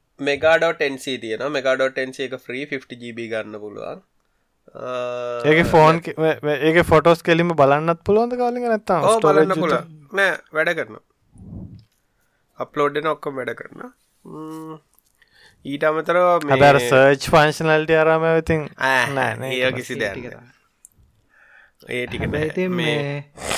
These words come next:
Speaker 3: ඕගලන්ට මං නම් කියන්නේ Google One ඇත්තටම සබ්ස්ක්‍රිප්ෂන් එක ලාභයි. නේ අවුරුද්දටම රුපියල් දෙදහයි ජී බී සීයට. ඒක,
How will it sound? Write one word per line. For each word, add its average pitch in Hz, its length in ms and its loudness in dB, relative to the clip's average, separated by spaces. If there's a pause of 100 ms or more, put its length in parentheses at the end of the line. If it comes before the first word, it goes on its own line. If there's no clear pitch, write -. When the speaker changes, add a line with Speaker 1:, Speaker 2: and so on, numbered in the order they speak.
(100)
Speaker 3:
ඕගලන්ට 139 520 -6 (340)
මං 131 220 -6
නම් 131 180 -6
කියන්නේ 147 400 -8 (180)
Google 151 460 0
One 147 280 -2
ඇත්තටම 202 400 -4
සබ්ස්ක්‍රිප්ෂන් 151 600 -4
එක 160 140 -4
ලාභයි. 117 400 -6 (640)
නේ 185 140 -4
අවුරුද්දටම 139 640 -4
රුපියල් 143 360 -4
දෙදහයි 147 340 -6
ජී 135 200 -10
බී 139 220 -8
සීයට. 113 380 -10 (1000)
ඒක, 135 300 -6